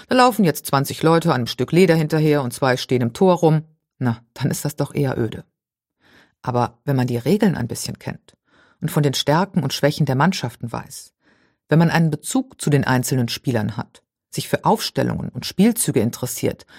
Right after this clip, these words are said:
und vielleicht sogar zu einem bestimmten Verein hält, ja, dann wird es richtig spannend. Dazu braucht man aber erstmal jemanden,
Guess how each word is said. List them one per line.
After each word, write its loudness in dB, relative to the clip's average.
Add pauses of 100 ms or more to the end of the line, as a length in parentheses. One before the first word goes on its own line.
(240)
und 4
vielleicht 4
sogar 2
zu -2
einem 2
bestimmten 0
Verein 2
hält, 0 (240)
ja, 0
dann 4
wird 2
es -4
richtig -6
spannend. -10 (1000)
Dazu -2
braucht -2
man 0
aber -2
erstmal 0
jemanden, 0